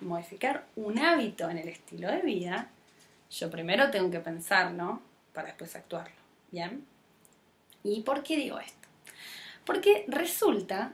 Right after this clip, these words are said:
que cuando yo decido hacer un cambio en mi estilo de vida, ¿sí? Primero eso, esto es un acto sumamente revolucionario,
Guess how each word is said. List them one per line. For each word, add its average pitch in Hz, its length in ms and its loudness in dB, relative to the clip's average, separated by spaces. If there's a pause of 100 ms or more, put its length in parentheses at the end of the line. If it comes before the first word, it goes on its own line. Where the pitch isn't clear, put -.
que 196 200 -4
cuando 233 400 4
yo 392 200 2 (100)
decido 196 500 2
hacer 190 260 0
un 196 140 -2
cambio 180 580 8
en 180 100 -4
mi 175 60 -4
estilo 220 340 -2
de 277 120 2
vida, 196 440 -4 (300)
¿sí? 190 400 -6
Primero 240 340 2
eso, 233 320 -2
esto 214 160 -4
es 247 120 -6
un 208 60 -2
acto 208 380 -2
sumamente 226 600 4
revolucionario, 180 880 -4